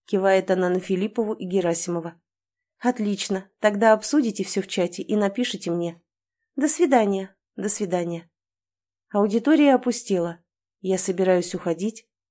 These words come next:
но поднимаю взгляд и встречаюсь с пристальным взором Руднева,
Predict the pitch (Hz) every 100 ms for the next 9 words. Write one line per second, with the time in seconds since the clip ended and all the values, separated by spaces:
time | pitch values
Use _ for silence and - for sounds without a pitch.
0 | _ 202 214 226 233 269 311 269 202 208
1 | 247 277 - - 208 - 202 202 269 262
2 | - - 220 247 - 220 220 214 196 233
3 | 233 233 220 175 170 175